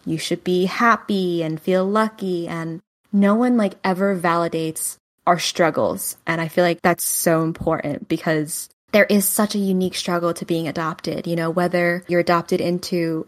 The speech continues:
a family that, like me, where I have someone from my birth culture, or you're adopted into a family where it's completely different.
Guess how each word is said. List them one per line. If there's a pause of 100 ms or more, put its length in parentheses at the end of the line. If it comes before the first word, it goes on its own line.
a
family
that, (160)
like
me,
where
I
have
someone
from
my
birth
culture,
or
you're
adopted
into
a
family
where
it's
completely
different.